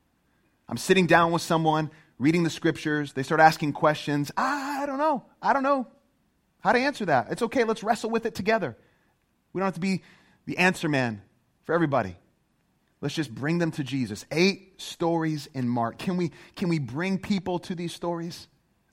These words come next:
I know we can as a church. The heart behind this new church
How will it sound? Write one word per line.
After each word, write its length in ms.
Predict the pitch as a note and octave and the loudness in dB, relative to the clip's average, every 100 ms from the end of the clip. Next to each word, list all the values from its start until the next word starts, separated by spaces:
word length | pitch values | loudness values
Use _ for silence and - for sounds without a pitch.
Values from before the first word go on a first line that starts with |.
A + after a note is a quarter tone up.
| - | -10
I 60 | |
know 180 | E3+ F3+ | -6 -2
we 140 | F#3+ E3 | -2 -2
can 220 | F3 D#3 | -2 -2
as 100 | B2+ | -4
a 60 | |
church. 500 | A#2+ B2+ A#2 - - - _ - - _ _ _ _ _ _ _ _ _ _ _ _ _ _ _ - | -8 -8 -8 -10 -18 -20 _ -20 -20 _ _ _ _ _ _ _ _ _ _ _ _ _ _ _ -4
The 100 | C#3+ | 0
heart 240 | E3+ A#3 | 4 4
behind 400 | E3 D3 E3 D3 | 2 2 2 2
this 320 | C#3+ D#3 - - _ - | 0 -2 -6 -18 _ -14
new 520 | A2 C#3 E3 D3+ - | -4 0 0 0 -4
church 640 | - - A#2+ F#2+ - - | -12 -6 -6 -8 -14 -16